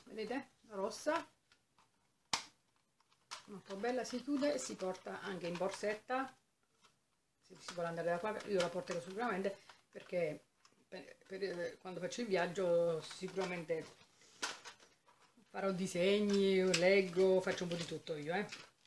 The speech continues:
Quindi questa un euro e settantacinque, ci sono otto, eh, matite, matite da disegno. Ok, questo a posto. Cavolo, mi sto squagliando, ragazze.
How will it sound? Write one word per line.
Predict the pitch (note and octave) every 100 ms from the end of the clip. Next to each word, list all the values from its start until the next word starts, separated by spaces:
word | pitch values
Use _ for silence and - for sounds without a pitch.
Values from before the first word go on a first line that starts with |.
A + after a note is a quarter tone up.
| _ - - - - _ _ - -
Quindi | B3 G#3 F#3+
questa | F#3+ B3+ A#3+
un | B3
euro | D4 C4
e |
settantacinque, | B3 A3 G#3 F#3+ F#3 B3 C4 B3+
ci | B3
sono | A#3 A#3+ A#3+ A#3+ B3
otto, | A#3+ - B3+ B3+ -
eh, | - G#3 G3 F#3+
matite, | G#3 G3+ F#3 F#3+ F3
matite | F#3+ E3+ F#3
da | F3+
disegno. | E3+ F3 E3 E3 E3+ E3 _ _ _ _ _ _ _ _
Ok, | C4+ C#4+ - A3 F#3 - _ _ _ -
questo | - A3 - -
a | G3+
posto. | A#3 B3+ - C#4 B3 - - -
Cavolo, | - F#3+ F#3 - - - - - - - -
mi | -
sto | - D#4+
squagliando, | - - - F4+ E4 D4 A#3+ A3
ragazze. | G#3 G3 F#3 - F3